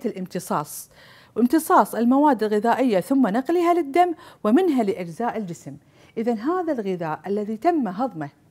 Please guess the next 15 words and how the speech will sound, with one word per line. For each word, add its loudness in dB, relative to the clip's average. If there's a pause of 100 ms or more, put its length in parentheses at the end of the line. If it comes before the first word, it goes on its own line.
(480)
ميكانيكيًا -2
وكيميائيًا -4
تم 0
امتصاصه -2 (360)
حتى 0
يذهب -6
إلى -4
الدم 0 (300)
ويتحرك 0
ويوزعه -2
الدم -2
إلى -4
جميع 0
خلايا -2
الجسم -4